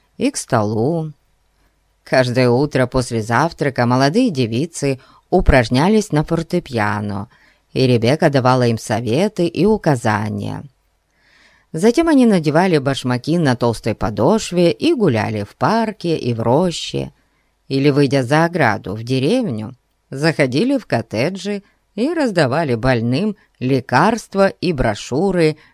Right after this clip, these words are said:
«Леди Саутдаун». Сама леди Саутдаун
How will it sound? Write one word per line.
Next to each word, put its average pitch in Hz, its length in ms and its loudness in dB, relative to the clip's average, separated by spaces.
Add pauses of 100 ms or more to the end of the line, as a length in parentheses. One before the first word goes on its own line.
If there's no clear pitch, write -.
«Леди 135 380 2
Саутдаун». 113 1200 0 (560)
Сама 208 500 -2
леди 185 260 0
Саутдаун 107 840 -2